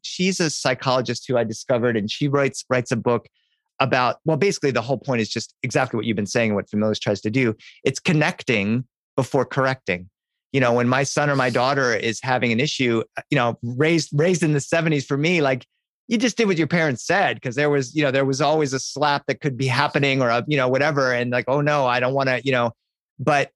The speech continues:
instead of correcting first, why don't we connect first? And then it's easier. Then it's so much easier. If I want my kid to stop doing whatever he's doing, if I can get him laughing first, then it's like, "Hey,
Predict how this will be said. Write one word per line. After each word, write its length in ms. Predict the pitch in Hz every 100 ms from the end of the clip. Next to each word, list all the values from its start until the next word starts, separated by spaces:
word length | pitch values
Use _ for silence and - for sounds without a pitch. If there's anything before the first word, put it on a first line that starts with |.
| -
instead 340 | 160 - 175
of 220 | 214 185 -
correcting 640 | - 143 147 - 147 131
first, 500 | - - 151 101 -
why 160 | 120 143
don't 160 | 190
we 100 | - 139
connect 380 | - 123 175 - -
first? 320 | - - - -
And 300 | 131 123 120 _ _
then 400 | 120 131 285 277
it's 200 | 180 - -
easier. 760 | 240 254 254 226 196 139 117 147
Then 140 | 202
it's 120 | 190
so 120 | -
much 180 | 220 208
easier. 680 | 180 220 269 254 185 143 127
If 100 | 127
I 80 | 156
want 180 | 196 208
my 80 |
kid 220 | 190 208 175
to 40 |
stop 280 | - 170 160
doing 160 | 175
whatever 240 | 160 160 156
he's 120 | 143
doing, 460 | 131 214 202 156 170 _ _ _ -
if 120 | 139
I 100 | 160
can 140 | 185
get 120 | 175 156
him 100 | 139
laughing 420 | 131 208 175 135
first, 340 | - 123 127
then 360 | 131 147 196 214
it's 100 | 160
like, 160 | 139 -
"Hey, 460 | 147 185 147 120